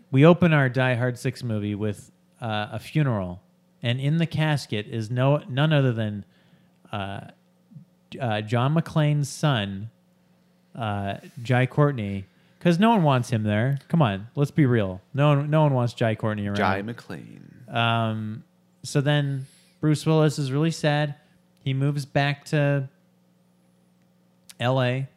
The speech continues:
Speaker 1: right? I think it's in L A. All those take place in L A?
Speaker 2: Uh, two does. Three is New York.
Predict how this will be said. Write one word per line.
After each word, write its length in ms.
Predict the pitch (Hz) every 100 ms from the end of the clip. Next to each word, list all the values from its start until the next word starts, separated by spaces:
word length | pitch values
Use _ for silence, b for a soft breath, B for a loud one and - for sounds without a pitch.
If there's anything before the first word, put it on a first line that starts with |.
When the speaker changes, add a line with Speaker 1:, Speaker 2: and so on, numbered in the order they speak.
| _ _ _ _ _ _ _ _ _
Speaker 1:
right? 240 | - 117 131
I 80 | 131
think 200 | 170 196
it's 140 | -
in 80 | 110
L 160 | 101 107
A. 220 | 120 123
All 140 | 127 139
those 180 | 151
take 180 | - 160
place 240 | 165 160 175
in 60 |
L 160 | 180 185
A? 260 | 202 208 180
Speaker 2:
Uh, 760 | 127 127 123 120 117 113 110 107
two 160 | 143
does. 300 | 120 107 104
Three 200 | - 123
is 80 | 117
New 80 | 107
York. 300 | 101 98 -